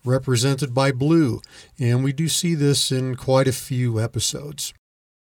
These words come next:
Blue inspires peace, tranquility, stability, harmony, unity, trust, confidence, and loyalty.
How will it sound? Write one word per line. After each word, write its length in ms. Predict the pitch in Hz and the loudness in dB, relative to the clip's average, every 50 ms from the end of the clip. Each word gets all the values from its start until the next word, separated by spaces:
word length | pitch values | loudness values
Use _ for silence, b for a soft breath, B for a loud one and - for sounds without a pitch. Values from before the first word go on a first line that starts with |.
| _ _ _ - | _ _ _ -10
Blue 340 | - 120 135 151 160 156 143 | -6 0 2 4 4 4 4
inspires 720 | 120 113 - - - - 117 117 117 110 104 101 - - | 2 2 0 0 2 4 4 6 6 6 4 2 0 -2
peace, 580 | - - - 139 139 131 - - - - - - b b b b b b b _ | -6 -4 -2 -2 0 0 0 -2 -2 -4 -4 -8 b b b b b b b _
tranquility, 1000 | - - 117 110 101 - - - 123 127 123 123 110 - - 110 101 90 73 - _ _ _ _ _ | 0 2 2 2 2 0 -2 0 0 2 2 2 0 0 -2 -2 -2 -4 -6 -10 _ _ _ _ _
stability, 1000 | - - - - 123 92 90 104 110 120 123 123 113 - 127 113 104 98 87 - - _ _ _ _ _ _ _ _ _ _ _ - | -10 -10 -2 -2 -2 0 2 2 2 2 2 0 0 -2 -2 0 0 0 -2 -4 -10 _ _ _ _ _ _ _ _ _ _ _ -10
harmony, 680 | - 110 120 123 131 131 131 120 110 104 92 80 - _ _ - _ _ _ _ _ _ _ _ _ | -2 2 2 2 2 2 0 -2 -2 -2 -6 -6 -10 _ _ -20 _ _ _ _ _ _ _ _ _
unity, 840 | - 123 110 117 123 127 127 123 120 117 - - 131 117 101 - - _ _ _ _ _ - _ _ _ - _ | -2 0 4 6 6 8 8 6 4 2 0 -4 -6 -6 -10 -14 -20 _ _ _ _ _ -20 _ _ _ -20 _
trust, 840 | - - - - 143 147 131 - - - - - - - - - - _ _ _ _ _ _ _ _ _ _ _ _ _ _ _ - | -12 -12 -6 0 0 0 0 0 -4 -4 -4 -4 -6 -8 -12 -18 -20 _ _ _ _ _ _ _ _ _ _ _ _ _ _ _ -14
confidence, 800 | - - 127 127 127 123 - 135 123 127 123 120 - - - - _ _ - | -6 -4 -2 -2 -2 0 0 2 2 2 2 0 -2 -6 -8 -12 _ _ 0
and 160 | 117 113 107 | 0 2 2
loyalty. 880 | 98 101 104 107 110 113 110 101 92 - - - 104 95 - - - | 2 4 6 6 6 6 6 4 2 -2 -4 -4 -4 -6 -6 -14 -20